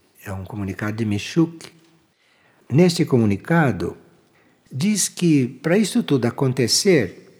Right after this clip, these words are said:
que nós ali no Bosque da Vigília, quando estamos em vigília, quando estamos ali prestando esse serviço, que nós teríamos que nos considerar acompanhados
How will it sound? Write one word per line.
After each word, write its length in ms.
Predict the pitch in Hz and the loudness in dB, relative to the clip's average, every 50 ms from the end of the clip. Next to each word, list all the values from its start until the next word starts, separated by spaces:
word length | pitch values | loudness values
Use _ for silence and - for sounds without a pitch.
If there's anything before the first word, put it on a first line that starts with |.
| _ _ _ _ _ _ - | _ _ _ _ _ _ -2
que 120 | - 165 | 0 2
nós 240 | 165 202 214 202 196 | 2 4 2 2 2
ali 180 | 196 185 180 | 2 2 2
no 120 | 165 156 139 | 2 2 0
Bosque 380 | 107 113 107 101 - - 123 | 0 0 -2 -2 -4 -8 -8
da 120 | 101 104 104 | -6 -6 -6
Vigília, 580 | 101 107 104 104 143 190 185 147 113 101 90 | -6 -8 -8 -4 -2 -2 0 0 -2 -6 -8
quando 260 | - - 139 139 143 139 | -6 -4 -4 -4 -4 -4
estamos 440 | 139 - - 131 117 113 107 101 | -6 -6 -4 -4 -4 -4 -6 -4
em 80 | 113 110 | -4 -4
vigília, 460 | 101 110 104 113 151 175 170 139 120 | -4 -4 -4 0 2 2 2 2 -2
quando 200 | - - 135 131 | -4 -4 -4 -4
estamos 380 | 131 123 - 131 117 113 107 104 | -4 -4 -4 -4 -4 -4 -4 -6
ali 500 | 104 95 104 117 160 165 123 - - - _ _ _ _ _ _ | -6 -6 -2 -2 0 -2 -2 -4 -8 -16 _ _ _ _ _ _
prestando 460 | - 110 104 - - 123 107 98 98 | -12 -10 -10 -6 -4 -2 -2 0 -2
esse 180 | 98 - - - | -2 -4 -4 -4
serviço, 840 | - - 120 113 120 127 185 180 139 - - - - 87 82 - - _ _ _ _ _ _ _ _ _ | -2 -2 0 -2 0 4 4 4 4 2 -2 -4 -6 -8 -8 -10 -16 _ _ _ _ _ _ _ _ _
que 140 | - 208 | -2 0
nós 720 | 214 180 156 160 170 185 175 - - - - - - - - _ _ _ | 2 2 2 2 2 0 -2 -4 -8 -8 -8 -10 -12 -14 -18 _ _ _
teríamos 560 | 147 147 143 156 180 190 196 190 190 165 - | 0 2 2 2 2 2 0 -2 -4 -4 -4
que 140 | - 165 143 | -2 -2 0
nos 280 | 151 175 214 220 - | 2 2 2 0 -2
considerar 880 | - - - 170 165 143 - - 156 143 127 127 123 120 131 143 156 151 | -4 -2 0 0 0 0 0 -2 -2 -2 0 0 0 0 0 0 0 0
acompanhados 1600 | 139 135 - - - 214 226 214 180 - 165 143 131 123 120 123 123 127 123 117 98 98 92 87 - - - - - - - _ | -2 -4 -6 -2 0 0 0 0 -2 -2 0 0 0 0 0 0 0 0 0 -2 -4 -6 -8 -8 -10 -14 -18 -18 -20 -20 -20 _